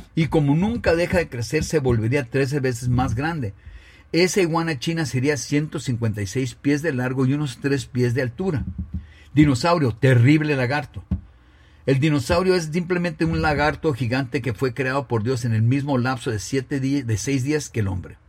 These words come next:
Es cierto, el reptil nunca deja de crecer,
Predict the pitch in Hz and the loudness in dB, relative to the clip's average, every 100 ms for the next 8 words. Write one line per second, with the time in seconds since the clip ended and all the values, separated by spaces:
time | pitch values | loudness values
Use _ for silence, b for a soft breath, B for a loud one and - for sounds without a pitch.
0 | _ _ _ - B B B B B 165 | _ _ _ -20 B B B B B -4
1 | 165 180 190 - 104 - 139 117 110 - | -2 0 -2 -2 -6 -2 2 2 2 2
2 | 147 147 147 143 139 127 131 120 107 - | 2 2 0 0 0 0 -2 -4 -8 -2
3 | 156 | -2